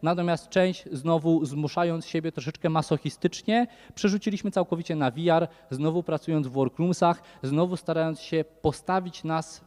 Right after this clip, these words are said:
w pozycji osoby, która jest zmuszona do korzystania z tej technologii. E, i to jest jeden z tych tematów, o których jeszcze zaraz powiem, nie? Właśnie jeżeli chcemy ten V R mieć w edukacji,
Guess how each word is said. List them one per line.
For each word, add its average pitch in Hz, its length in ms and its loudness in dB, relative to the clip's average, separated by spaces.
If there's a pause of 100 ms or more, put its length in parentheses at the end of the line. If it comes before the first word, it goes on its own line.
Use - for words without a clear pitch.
w 147 280 -2
pozycji 160 460 -4
osoby, 156 400 -2
która 147 240 0
jest 147 180 0
zmuszona 147 600 0
do 147 120 -2
korzystania 143 440 -2
z - 60 -12
tej 147 140 -2
technologii. 139 640 2 (460)
E, 107 160 0
i - 140 -8
to 180 100 2
jest - 320 2 (320)
jeden 165 280 0
z - 80 -16
tych - 200 -6
tematów, 151 520 -2
o 127 60 -4
których - 280 -8
jeszcze 135 260 -4
zaraz 131 320 -4
powiem, 117 380 -2
nie? 127 200 -6
Właśnie 123 400 -6
jeżeli 127 320 -4
chcemy 170 340 -6
ten 139 200 -4
V 147 180 -4
R 139 100 0
mieć 139 200 -4
w - 120 -16
edukacji, 151 680 -4